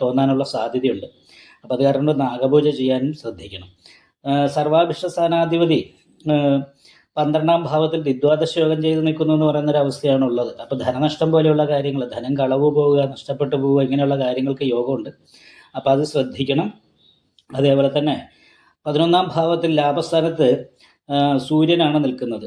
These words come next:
അത് സ്വക്ഷേത്ര ബലവാനായിട്ട് നിൽക്കുന്നത് കാരണം ചെയ്യുന്ന പ്രവൃത്തിക്ക് തക്കതായിരിക്കുന്ന ലാഭം കിട്ടാനായിട്ട് യോഗം ഉണ്ടെങ്കിൽ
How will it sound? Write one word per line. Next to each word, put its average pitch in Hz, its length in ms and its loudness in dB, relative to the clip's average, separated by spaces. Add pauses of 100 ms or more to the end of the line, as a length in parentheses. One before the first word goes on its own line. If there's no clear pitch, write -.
അത് 131 160 -4
സ്വക്ഷേത്ര 156 400 0
ബലവാനായിട്ട് 165 680 2
നിൽക്കുന്നത് 160 460 2
കാരണം 156 220 2
ചെയ്യുന്ന 156 300 0
പ്രവൃത്തിക്ക് 151 440 0
തക്കതായിരിക്കുന്ന 151 560 0
ലാഭം 139 440 0
കിട്ടാനായിട്ട് 143 540 -2 (100)
യോഗം 131 200 0
ഉണ്ടെങ്കിൽ 131 260 -2